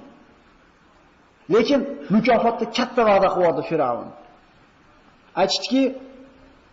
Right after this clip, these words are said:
"Qalu li fir'auna a inna lana la ajran in kunna nahnu al-ghalibin?" "Agar biz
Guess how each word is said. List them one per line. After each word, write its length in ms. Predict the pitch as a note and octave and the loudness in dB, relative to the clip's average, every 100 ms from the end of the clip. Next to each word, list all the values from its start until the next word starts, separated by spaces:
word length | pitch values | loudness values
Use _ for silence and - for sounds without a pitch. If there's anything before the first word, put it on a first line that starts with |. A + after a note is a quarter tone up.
| _ _ _ _ _ _ _ _ _ _ _ _ _ _ _ _ _ _ _ - | _ _ _ _ _ _ _ _ _ _ _ _ _ _ _ _ _ _ _ -4
"Qalu 360 | G#3+ B3 A#3+ A#3 | 2 4 6 6
li 120 | A3+ | 4
fir'auna 500 | A#3+ A3+ G#3+ A3 G#3+ | 4 4 6 4 4
a 100 | F#3 | 4
inna 280 | B3+ B3+ B3 | 4 6 6
lana 240 | A3 A3 G3+ | 6 4 4
la 100 | G#3 | 4
ajran 340 | G#3 G#3+ G#3 G3 | 4 2 2 2
in 140 | G3 | -2
kunna 280 | F#3 A#3 G3+ | 0 0 2
nahnu 280 | G3 G3+ F#3 | 2 0 -2
al-ghalibin?" 520 | E3 F#3 F#3 E3+ G3 A#3+ - - - | 2 4 4 2 -2 -4 -10 -18 -2
"Agar 260 | F#3+ A#3 B3 | 2 4 4
biz 160 | B3+ | 2